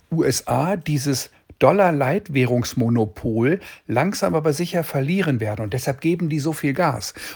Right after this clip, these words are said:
Und jetzt muss man ganz wichtig, dass man sich nicht durcheinander bringen lässt durch die vielen Themen wie Kriege,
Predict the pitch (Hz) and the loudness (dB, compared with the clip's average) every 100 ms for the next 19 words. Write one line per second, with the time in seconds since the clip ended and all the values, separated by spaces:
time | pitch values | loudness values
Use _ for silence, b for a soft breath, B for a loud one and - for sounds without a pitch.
0 | - 127 147 - 185 170 147 170 226 - | -2 0 0 -2 -4 -2 0 0 -2 -4
1 | - - 185 180 B B B B - 151 | -8 -4 -6 -6 B B B B -2 0
2 | 165 151 151 127 139 226 - 180 160 147 | 4 2 0 -2 0 0 0 -2 0 0
3 | 147 208 180 127 127 120 107 110 - 135 | 2 2 0 0 0 0 2 0 -2 -8
4 | - 147 - 202 226 214 - 180 120 104 | -6 -6 -4 0 0 0 0 0 0 -2
5 | B B B 147 147 - - 180 214 185 | B B B -4 -4 -4 0 2 2 4
6 | 175 180 | 2 2